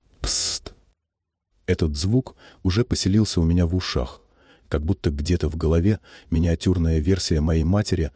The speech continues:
пытается побороть пульт управления креслом. Но почему бы и нет,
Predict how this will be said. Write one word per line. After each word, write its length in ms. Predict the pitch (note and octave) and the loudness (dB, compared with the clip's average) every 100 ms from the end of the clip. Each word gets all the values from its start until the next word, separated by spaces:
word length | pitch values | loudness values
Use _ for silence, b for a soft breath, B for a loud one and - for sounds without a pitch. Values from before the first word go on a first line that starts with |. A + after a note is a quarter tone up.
| b b | b b
пытается 480 | - E2 G2 F#2+ - | -4 0 2 0 -2
побороть 440 | - E2 F2 E2 | -2 0 0 -2
пульт 300 | - F2+ D#2+ | -2 -4 -2
управления 560 | - D2+ D2 E2 F2+ E2 | -6 -2 0 2 2 0
креслом. 540 | - D2+ C#2+ - B1+ - B B B | -2 -4 -4 -4 -10 -12 B B B
Но 140 | D#2 | -4
почему 400 | - - F2+ G#2 | -2 -2 2 2
бы 160 | F#2 D#2+ | 2 2
и 60 | |
нет, 280 | F2+ D#2+ - | 2 0 -4